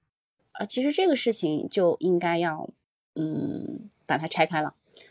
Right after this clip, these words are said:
就是你具体的是哪个方面的聪明，对吧？啊，你具体是这，因为这个计算题做得很对，所以聪明，还是因为你做了这个选择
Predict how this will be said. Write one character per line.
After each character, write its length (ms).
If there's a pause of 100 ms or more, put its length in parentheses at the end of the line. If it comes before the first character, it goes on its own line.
就 100
是 200
你 160
具 240
体 160
的 160
是 140
哪 120
个 100
方 160
面 140
的 60
聪 200
明， 200 (400)
对 80
吧？ 160 (320)
啊， 360 (500)
你 300
具 200
体 260
是 460 (240)
这， 180
因 200
为 340
这 160
个 320 (480)
计 120
算 200
题 500 (240)
做 160
得 240
很 240
对， 460
所 180
以 80
聪 240
明， 220 (240)
还 160
是 160
因 260
为 320
你 140
做 160
了 60
这 120
个 80
选 260
择 360